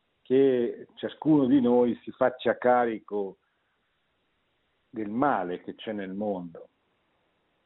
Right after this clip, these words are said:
per aiutare se stesso, ma anche le persone che in qualche modo dipendono da noi, a convertirsi,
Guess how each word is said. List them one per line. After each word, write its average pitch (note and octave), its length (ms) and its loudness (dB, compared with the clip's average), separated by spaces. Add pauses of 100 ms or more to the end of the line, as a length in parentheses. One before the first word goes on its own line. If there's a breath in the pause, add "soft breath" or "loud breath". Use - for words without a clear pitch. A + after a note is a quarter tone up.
(420)
per A#2 160 4
aiutare B2+ 1080 0 (260)
se A2 100 -14 (140)
stesso, C#3 560 0
ma F#2 320 -6
anche G2+ 540 -2 (460)
le G2 120 -12
persone G#2+ 800 0 (460)
che - 100 -10
in F#2 100 -6
qualche A#2+ 400 2
modo A2+ 380 2
dipendono A2 640 0
da A#2 140 2
noi, G#2 500 -2 (1700)
a - 80 -20
convertirsi, - 1000 -4